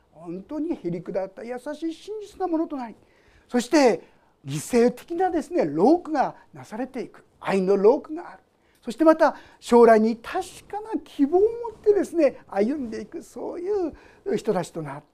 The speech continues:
ていた。ところが、彼らの中に問題が起きてきたんで、この手紙を書いたでしたね。思い出すでしょうか？それは、世の終わりに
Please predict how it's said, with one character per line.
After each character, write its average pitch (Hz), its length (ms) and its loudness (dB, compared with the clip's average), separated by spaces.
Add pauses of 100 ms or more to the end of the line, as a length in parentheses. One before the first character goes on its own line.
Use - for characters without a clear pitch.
(160)
て - 100 -20
い - 140 -20
た。 - 80 -20 (1400)
と 208 160 -8
こ 320 220 -4
ろ 294 160 -2
が、 294 320 2 (160)
彼 294 180 2
ら 269 140 0
の 254 40 -2
中 226 200 -4
に 190 200 -6 (140)
問 294 400 -2
題 349 240 2
が 339 240 -2
起 233 160 -8
き - 20 -20
て 214 100 -12
き - 80 -18
た 170 120 -12
ん 156 160 -10
で、 302 140 -6
こ 254 140 -8
の 208 100 0
手 175 100 -8
紙 165 220 -4
を 165 120 -10
書 160 80 -12
い 170 60 -12
た 170 220 -14 (240)
で 143 40 -20
し - 60 -20
た 190 140 -14
ね。 339 240 0
思 170 160 -6
い - 20 -6
出 - 120 -10
す - 40 -20
で 180 80 -16
し - 100 -20
ょ 175 40 -18
う - 40 -20
か？ 294 220 -6 (140)
そ - 100 -4
れ 202 80 6
は、 202 260 6 (360)
世 285 240 4
の 370 100 2
終 277 640 0
わ 277 40 2
り 262 120 -4
に 262 640 -6